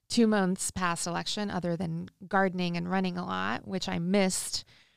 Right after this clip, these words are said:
from the election, um, trying to figure out how I, I do use this new platform, um, to advocate for the causes that I care about. So I'll be,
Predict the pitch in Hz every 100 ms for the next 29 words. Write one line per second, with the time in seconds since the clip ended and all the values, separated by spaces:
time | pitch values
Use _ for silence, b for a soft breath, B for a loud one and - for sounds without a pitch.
0 | b - 190 180 170 170 180 175 175 -
1 | 185 196 202 b b b b b b -
2 | 214 208 202 208 _ _ _ _ - -
3 | 311 330 339 330 269 247 233 226 - 220
4 | 208 202 202 202 196 220 220 185 175 180
5 | - 170 165 170 165 160 - 160 - -
6 | 156 160 165 170 _ 165 160 160 - _
7 | - - 170 160 - 165 170 - 156 -
8 | - 156 160 165 170 185 - 175 180 180
9 | - 190 - 190 - 220 - - - -
10 | 170 165 160 165 b b b _ 170 170
11 | 170 165 165 165